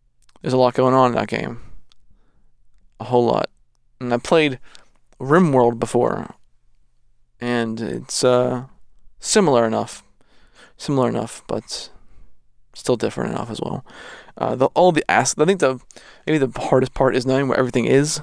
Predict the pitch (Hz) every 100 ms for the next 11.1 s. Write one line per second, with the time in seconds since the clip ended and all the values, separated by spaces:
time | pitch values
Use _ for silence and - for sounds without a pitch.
0 | - 139 120 123 117 - - 131 - 165
1 | 156 - - 123 120 143 - 175 170 165
2 | - - - - 131 131 131 127 - -
3 | - _ _ _ 127 139 135 127 120 120
4 | 117 127 117 117 127 131 131 - - _
5 | 135 127 135 120 127 120 113 - 113 113
6 | 113 113 113 113 - - _ - 113 -
7 | 120 - - 113 113 - 110 104 117 127
8 | - 117 117 107 117 117 110 127 160 151
9 | - - - - - - - - - -
10 | - - 120 113 120 123 - 135 120 127
11 | 123